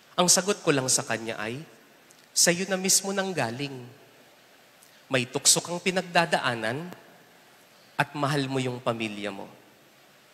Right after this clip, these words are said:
Mamili ka. Yung pagmamahal mo sa pamilya mo o yung tukso kung saan ka nagpapahulog?" Nakalimutan ko na po yun,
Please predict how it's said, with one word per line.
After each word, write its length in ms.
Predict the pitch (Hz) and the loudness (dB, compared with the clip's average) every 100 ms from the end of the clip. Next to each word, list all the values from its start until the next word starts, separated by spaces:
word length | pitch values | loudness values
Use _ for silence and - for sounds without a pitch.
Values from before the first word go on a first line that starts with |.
| - _ - - _ _ - - | -20 _ -20 -20 _ _ -18 0
Mamili 560 | 170 160 143 120 117 | 2 2 0 0 -4
ka. 160 | - 98 - - - - - - - - - - - - - | -4 -12 -12 -20 -20 -20 -20 -20 -20 -20 -20 -20 -20 -14 2
Yung 240 | 127 120 | 2 4
pagmamahal 640 | 123 117 117 110 107 107 113 | 2 4 2 2 -2 -4 0
mo 80 | |
sa 160 | 113 120 | 2 0
pamilya 560 | - 131 147 165 175 202 | 0 -4 -2 -6 -4 -4
mo 160 | 285 - - - - - - - - - - - - - | -6 -12 -20 -20 -20 -20 -20 -20 -20 -20 -20 -20 -12 4
o 40 | 127 127 | 4 6
yung 240 | 123 123 | 2 -2
tukso 480 | 127 - - - 123 - - - | -6 2 4 4 2 0 -16 -2
kung 160 | 139 127 | -2 2
saan 400 | - 113 117 113 | 2 0 -4 -2
ka 160 | 113 | -2
nagpapahulog?" 960 | 110 107 - 107 - 98 - 107 98 95 - - - - - - - - - _ - _ - - - - 202 | -4 -6 -2 -2 -2 -8 -4 -4 -2 -6 -8 -20 -20 -20 -20 -20 -20 -20 -20 _ -20 _ -20 -20 -20 0 6
Nakalimutan 720 | 208 226 220 220 220 214 214 | 8 8 6 4 6 6 6
ko 80 | 208 | 6
na 160 | 190 | 6
po 160 | 196 196 | 8 6
yun, 320 | 208 190 | 6 2